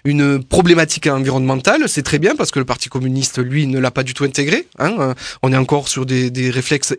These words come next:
hyper productivistes et on le voit, euh, au jour le jour, que ce soit dans mon rôle d'élu ou, ou en tant que militant,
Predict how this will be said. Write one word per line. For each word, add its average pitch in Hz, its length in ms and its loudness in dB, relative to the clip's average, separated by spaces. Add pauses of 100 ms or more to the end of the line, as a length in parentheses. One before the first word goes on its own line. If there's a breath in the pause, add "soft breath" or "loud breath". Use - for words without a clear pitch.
hyper 165 240 0
productivistes 143 680 -4 (280 loud breath)
et 135 80 2
on 151 100 4
le 156 100 4
voit, 156 440 6
euh, 131 140 0
au 147 200 2
jour 147 220 2
le 147 120 6
jour, 160 440 0
que 139 100 -6
ce - 100 -2
soit 156 120 2
dans 143 80 2
mon 139 100 2
rôle 139 160 2
d'élu 147 380 2
ou, 135 340 -4
ou 170 140 4
en 151 40 0
tant 151 140 2
que 135 60 -2
militant, 139 460 0